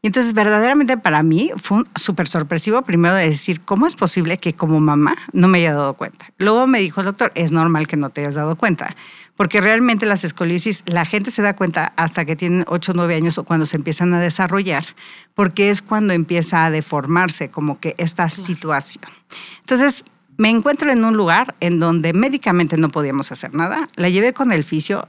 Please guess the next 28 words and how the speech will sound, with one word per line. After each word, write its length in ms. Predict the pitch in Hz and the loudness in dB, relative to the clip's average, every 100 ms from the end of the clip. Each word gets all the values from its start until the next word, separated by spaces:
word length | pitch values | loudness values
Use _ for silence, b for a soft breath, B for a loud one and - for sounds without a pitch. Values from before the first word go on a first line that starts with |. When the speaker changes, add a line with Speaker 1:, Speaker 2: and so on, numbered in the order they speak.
| - | -4
Speaker 1:
y 80 | 185 | 0
de 100 | 175 | 0
verdad, 400 | 180 180 214 330 - - _ - 143 | 0 2 0 0 -8 -20 _ -20 -6
digo, 240 | 170 156 | -2 0
ahorita 340 | 160 175 185 | 0 -2 -2
yo 140 | 190 180 | 0 0
entreno 360 | 165 170 185 | 0 0 2
a 20 | 185 | 2
muchísimos 540 | 147 - 165 156 - | 0 0 0 0 -2
fisios 480 | 156 - - - - B B B B B _ _ | -6 -8 -8 -10 -12 B B B B B _ _
y 80 | 208 | 2
me 140 | 214 | 4
asusté 540 | 202 185 202 - 208 294 - _ _ _ - | 4 2 0 0 -2 -2 -6 _ _ _ -6
del 420 | 151 185 190 165 | 0 2 2 4
dolor 420 | 180 170 202 311 | 4 4 4 0
que 140 | - | -2
vivió 360 | 294 160 147 147 | 0 0 0 0
Rebeca 540 | 147 147 147 - 110 - | -2 -4 -4 -4 -4 -2
en 180 | 180 185 | 2 2
esa 220 | 202 262 | 2 0
sesión 500 | 226 165 - 151 262 _ | -2 -2 -4 -6 -8 _
y 100 | 214 | -6
que 120 | 190 | 0
además 320 | 226 233 254 269 | 2 2 2 0
el 100 | 247 | -2
fisio 260 | 254 254 | 0 0
le 120 | 240 | 0
dijo 380 | 233 247 - - | 0 -2 -4 -6